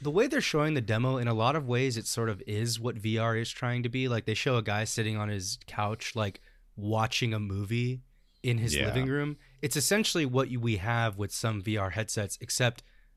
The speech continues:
Speaker 1: it's, like, kind of A R'd onto his current living room. So I don't know. It's, it sort of seems like it's scratching bo-, it's on both ends of the spectrum for A R, V R, f-, the headset itself.
Speaker 2: Yeah.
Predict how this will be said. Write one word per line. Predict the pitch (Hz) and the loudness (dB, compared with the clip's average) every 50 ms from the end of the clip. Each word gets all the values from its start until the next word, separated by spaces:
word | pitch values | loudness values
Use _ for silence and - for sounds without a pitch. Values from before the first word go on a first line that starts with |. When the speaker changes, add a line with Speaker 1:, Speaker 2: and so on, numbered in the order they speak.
| _ _ - | _ _ -4
Speaker 1:
it's, | 123 123 - | -2 0 2
like, | 135 127 120 113 - - - - | 2 2 2 2 0 -4 -12 -10
kind | - - 143 135 135 139 | -2 2 2 4 4 4
of | 143 143 135 127 123 - - - | 4 4 2 0 -6 -8 -4 0
A | 143 143 143 139 | 2 4 4 6
R'd | 143 143 143 143 139 - - - | 6 4 4 2 0 -2 -2 -2
onto | 123 123 127 135 135 131 - 147 139 139 135 | 0 0 2 2 0 0 -2 -2 0 0 0
his | 127 139 139 135 127 127 | 0 0 0 0 0 -2
current | - - - - 131 131 131 135 127 - _ _ - | -6 -4 -2 0 0 2 2 0 -2 -6 _ _ -6
living | 120 117 123 131 135 135 | -4 -2 0 0 0 0
room. | 135 135 135 135 131 135 131 - - - - - - - - | 0 0 0 -2 -2 -4 -6 -10 -18 -20 -20 -20 -20 -20 -4
So | - - 262 | 2 4 6
I | 277 320 | 6 8
don't | 202 147 | 8 8
know. | 131 127 127 131 - - | 8 6 6 4 2 0
It's, | 170 165 - - - - - - - - - - - | -4 -2 -2 -2 -4 -4 -6 -10 -20 -20 -20 -10 -6
it | - 175 - | -4 0 2
sort | - - 262 277 | 2 2 2 2
of | 262 226 | 2 2
seems | - - - 170 180 175 143 | 2 2 2 2 0 2 2
like | 175 156 - | 2 2 2
it's | 147 127 - | 0 -2 -2
scratching | - - - 127 123 131 127 - 135 123 120 113 101 - _ _ - | -4 -2 0 0 0 0 0 0 0 0 0 0 -2 -6 _ _ -14
bo-, | - - - 123 - - | -12 -10 -10 -10 -6 2
it's | 139 - | 6 8
on | 240 233 | 8 10
both | 147 160 160 - | 10 10 8 8
ends | 143 131 123 117 | 6 4 2 2
of | 110 | 0
the | 107 | -2
spectrum | 101 - - 104 - - 104 98 | -2 -2 -4 -4 -4 -4 -6 -6
for | - - 107 - - | -6 -6 -8 -6 -4
A | 107 107 107 | -4 -2 -2
R, | 104 101 101 98 | -2 -4 -6 -6
V | 92 92 90 90 | -8 -10 -10 -10
R, | 85 - - 92 | -12 -14 -16 -18
f-, | 101 - - - - - | -18 -20 -20 -20 -16 -8
the | 120 110 120 | -2 0 0
headset | 104 117 110 - - - - | 0 0 -2 -4 -8 -10 -12
itself. | - - 69 71 67 65 | -12 -8 -6 -4 -2 -4
Speaker 2:
Yeah. | 62 60 62 | -4 -6 -10